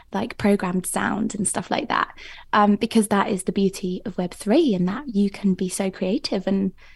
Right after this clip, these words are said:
your creativity has so many different outlets, and you can do so many different versions of the same song if you want to, you know, in different ways. So,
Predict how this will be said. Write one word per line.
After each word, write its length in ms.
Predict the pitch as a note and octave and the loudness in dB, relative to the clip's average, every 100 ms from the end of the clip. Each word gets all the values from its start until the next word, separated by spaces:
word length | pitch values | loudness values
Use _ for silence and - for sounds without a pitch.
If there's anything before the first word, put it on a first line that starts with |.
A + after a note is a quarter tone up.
| - - - - - | -20 -20 -20 -14 -4
your 280 | G#3 G3+ | 0 0
creativity 720 | F#3+ G#3+ G3 G3 G3+ G3 - | 0 -2 -2 -2 -4 -6 -6
has 100 | F3+ | -6
so 160 | - F#3 | -4 -2
many 180 | F#3+ F3+ | -2 -2
different 240 | - - - | -4 -4 -4
outlets, 560 | G3 - - - - | -4 -4 -6 -6 -6
and 140 | F#3+ F#3+ | -4 -4
you 60 | |
can 120 | - | -6
do 100 | G3 | -4
so 180 | F3 G3+ | -2 2
many 160 | G3 G3 | 4 2
different 220 | F#3+ - | 0 0
versions 320 | G3 G3+ F3+ | 2 2 -2
of 100 | F3+ | -6
the 60 | F3 | -6
same 240 | - F3+ | -4 -2
song 260 | F3 G#3 C#4 | 0 2 2
if 120 | - | 0
you 80 | C3+ | -6
want 160 | - - | -8 -6
to, 120 | - | -6
you 100 | - | -4
know, 120 | - | -2
in 200 | G#3 G3+ | 0 0
different 300 | F#3+ - - | -2 -4 0
ways. 340 | G3+ F#3 E3+ | 2 2 -2
So, 260 | - G3+ | 0 2